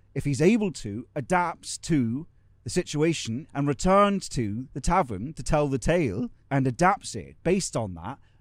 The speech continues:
distilling the narrative and making it a more generalizable truth. So it's like a feedback loop. It works like a Bayesian feedback loop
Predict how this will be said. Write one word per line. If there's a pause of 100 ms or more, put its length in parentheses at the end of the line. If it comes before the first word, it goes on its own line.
(140)
distilling
the
narrative (160)
and
making
it
a
more
generalizable
truth. (200)
So
it's
like
a
feedback
loop.
It
works
like
a
Bayesian
feedback
loop